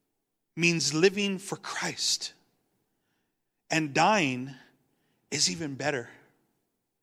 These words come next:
So what he is saying is, if I'm going to live, living means living for Christ.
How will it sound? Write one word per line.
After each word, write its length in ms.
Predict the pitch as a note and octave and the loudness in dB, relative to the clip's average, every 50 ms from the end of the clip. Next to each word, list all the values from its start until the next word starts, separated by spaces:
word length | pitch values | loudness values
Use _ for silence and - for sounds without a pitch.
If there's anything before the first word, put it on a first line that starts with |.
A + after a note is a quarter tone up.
| _ _ _ _ _ _ _ _ _ _ _ _ _ _ - | _ _ _ _ _ _ _ _ _ _ _ _ _ _ -2
So 120 | - F#3+ | 2 4
what 80 | F#3 G3 | 4 6
he 100 | G#3+ B3 | 6 4
is 100 | A#3 - | 4 4
saying 220 | - A#3 A3+ G#3 | 4 4 4 6
is, 120 | F#3+ F#3 F#3+ | 6 4 4
if 160 | F3 E3+ - - | 2 0 -2 -2
I'm 160 | - A#3 B3 | -4 -4 -2
going 220 | A#3 B3+ C4 B3 G3+ | -2 0 0 0 0
to 140 | - - D#3 | 0 -4 -4
live, 520 | C#3+ C#3 D#3 G3 A#3+ B3+ - - - - - _ _ _ _ _ _ _ _ _ _ _ _ _ _ _ _ _ _ _ _ _ - | -4 -4 -2 -2 -2 -2 -6 -10 -16 -16 -18 _ _ _ _ _ _ _ _ _ _ _ _ _ _ _ _ _ _ _ _ _ -8
living 400 | B2 D#3+ A#3 A#3+ C#4 C#4+ A#3+ G#3+ | -4 0 0 2 4 4 4 4
means 280 | G3+ F#3 E3+ D3 C#3 | 2 0 0 -2 -2
living 320 | D3+ F3 A#3+ C#4 C4+ A#3+ F#3+ | -2 -2 -2 0 2 0 0
for 160 | - - D3 | 0 -4 -6
Christ. 680 | - - - - - B3 A3+ - - - - - - - | -8 -6 -4 -2 -2 -2 -2 -2 0 0 0 0 -2 -6